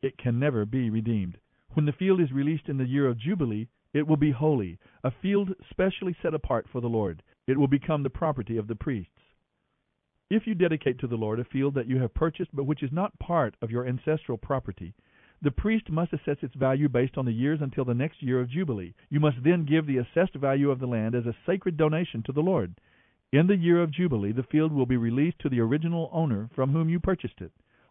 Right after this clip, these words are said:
All the value assessments must be measured in terms of the standard sanctuary shekel. You may not dedicate to the Lord the firstborn of your cattle or sheep, because the firstborn of these animals already belong to him. However, if it is the firstborn of a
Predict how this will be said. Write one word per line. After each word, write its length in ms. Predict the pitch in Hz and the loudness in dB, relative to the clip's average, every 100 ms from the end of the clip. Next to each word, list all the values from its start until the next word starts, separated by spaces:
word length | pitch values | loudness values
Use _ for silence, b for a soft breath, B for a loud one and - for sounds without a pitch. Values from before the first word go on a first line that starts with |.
| - | 0
All 220 | 165 208 | 4 6
the 120 | 170 | 4
value 380 | 139 156 165 147 | 4 4 4 4
assessments 500 | 123 - 131 - 107 | 2 0 -4 -4 -4
must 180 | 127 120 | -4 0
be 100 | 117 | 0
measured 360 | 120 143 160 147 | 0 0 -2 -2
in 100 | 120 | -4
terms 340 | 139 143 135 | -2 -2 -4
of 100 | 98 | -6
the 100 | 104 - | -8 -8
standard 380 | 135 147 156 147 | -6 -4 -6 -6
sanctuary 540 | 131 131 127 120 120 113 | -6 -4 -4 -2 -2 -4
shekel. 320 | 113 - 78 - _ _ _ _ _ _ _ _ _ _ _ _ - | -6 -8 -14 -18 _ _ _ _ _ _ _ _ _ _ _ _ 0
You 180 | 175 214 | 4 6
may 200 | 202 185 | 4 2
not 360 | 180 196 143 | 2 0 0
dedicate 420 | 123 113 104 107 | 0 0 -2 -4
to 80 | 117 | -4
the 100 | 110 | -2
Lord 240 | 107 107 120 | 0 -2 -2
the 80 | |
firstborn 460 | 110 139 - 120 123 | -2 -2 -2 -2 0
of 80 | 110 | -2
your 100 | 101 | -6
cattle 360 | 135 135 143 | -4 -4 -4
or 140 | 123 123 - | -6 -6 -4
sheep, 180 | 117 113 | -6 -4
because 320 | 120 - 127 123 | -6 -2 -2 -2
the 60 | |
firstborn 440 | - 147 - 131 123 | -2 -4 -2 -2 -2
of 120 | 113 | 0
these 180 | 190 165 | 0 0
animals 360 | 104 104 120 - | -2 -2 -6 -2
already 440 | 147 170 175 214 180 | 2 2 4 2 2
belong 400 | 143 143 139 143 | 2 2 0 0
to 80 | 190 | 0
him. 320 | 151 98 85 - _ b b b b b b | 0 -2 -6 -16 _ b b b b b b
However, 440 | 151 147 170 151 | 4 6 6 4
if 220 | 123 143 151 | 2 0 2
it 80 | |
is 100 | 151 143 | 2 2
the 80 | 127 | -2
firstborn 640 | 180 190 156 143 135 127 139 | -2 -2 -2 0 0 -2 -4
of 120 | |
a 80 | 127 | -2